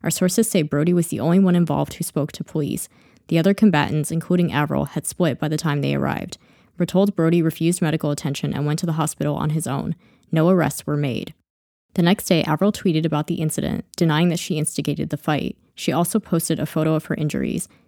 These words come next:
She wrote, "I don't fight. I don't believe in it. To clear things up, I got attacked by five people last night out of nowhere. Not cool. My face is fucked. As in black eye, bloody nose, hair ripped out, scratches, bruises, and cuts. So not okay to be abusive to others.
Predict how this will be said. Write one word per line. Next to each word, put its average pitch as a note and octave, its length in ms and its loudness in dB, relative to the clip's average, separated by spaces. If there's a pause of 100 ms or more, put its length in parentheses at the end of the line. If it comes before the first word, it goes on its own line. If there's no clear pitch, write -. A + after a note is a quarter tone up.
She - 180 -2
wrote, E3 340 4
"I F3 120 2
don't E3+ 200 2
fight. C#3+ 380 0
I E3+ 80 0
don't D#3+ 200 2
believe D3 260 0
in C#3+ 80 -4
it. - 240 -6
To F3+ 100 -6
clear F3 240 0
things G#3 260 4
up, C#3+ 200 2
I D3 80 -2
got D3+ 160 0
attacked D3+ 340 -2
by D3 140 -2
five D3+ 320 -2
people F3 260 -2
last C#3+ 260 -2
night D3 200 -2
out - 100 -2
of D3 80 -2
nowhere. D3 460 -2 (260)
Not D#3 220 0
cool. - 420 -4
My D#3+ 140 0
face E3 280 0
is E3+ 140 -2
fucked. - 380 -4 (340)
As D#3 140 0
in E3 140 4
black D#3 280 0
eye, D3 280 2
bloody D#3 320 0
nose, D3 300 2
hair D#3+ 220 0
ripped E3+ 240 0
out, D3+ 260 0
scratches, D#3+ 540 -2
bruises, D#3 400 -2
and D#3 160 -4
cuts. - 380 -6 (400)
So F3+ 200 2
not F#3 180 4
okay F3+ 280 0
to D3+ 80 2
be D#3 160 0
abusive D3+ 400 -4
to - 160 -6
others. - 340 -4